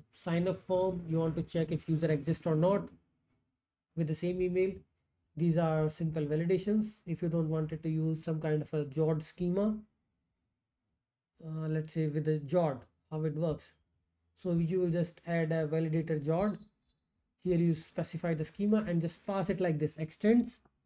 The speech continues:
validator schema, right? So this will do the validation for your form. This is the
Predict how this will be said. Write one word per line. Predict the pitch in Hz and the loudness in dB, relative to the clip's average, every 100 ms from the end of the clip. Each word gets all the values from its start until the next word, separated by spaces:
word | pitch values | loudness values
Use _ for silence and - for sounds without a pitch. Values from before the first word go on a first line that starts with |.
| _ _ _ - | _ _ _ 0
validator | 180 180 175 170 | 2 4 2 2
schema, | 165 - 165 139 - _ _ _ _ _ _ _ _ | -2 -2 -4 -4 -14 _ _ _ _ _ _ _ _
right? | 151 185 214 - _ _ | -6 -4 -4 -8 _ _
So | - 190 180 175 | -4 0 2 2
this | 165 185 | 2 2
will | 202 190 | 2 2
do | 170 254 202 180 - | 4 6 4 0 -6
the | 170 170 | -2 2
validation | 175 190 196 196 185 | 4 4 2 2 -2
for | 196 | 0
your | 196 196 | 0 0
form. | 208 220 254 - - | 2 2 2 -4 -10
This | 160 185 | -6 -4
is | 180 | -2
the | 175 170 156 | 0 0 -2